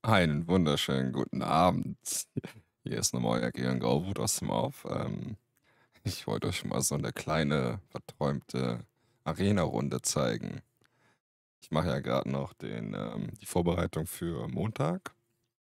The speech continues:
Das werdet ihr wahrscheinlich dann Sonntag oder so hören.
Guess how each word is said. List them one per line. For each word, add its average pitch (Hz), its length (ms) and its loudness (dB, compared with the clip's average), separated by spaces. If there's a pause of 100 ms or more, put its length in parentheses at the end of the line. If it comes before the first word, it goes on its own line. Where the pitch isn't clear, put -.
(160)
Das - 120 -8
werdet 78 200 -2
ihr 64 80 -2
wahrscheinlich 67 380 -2
dann - 160 -8
Sonntag 85 460 0
oder 87 180 6
so 85 200 4
hören. 87 360 0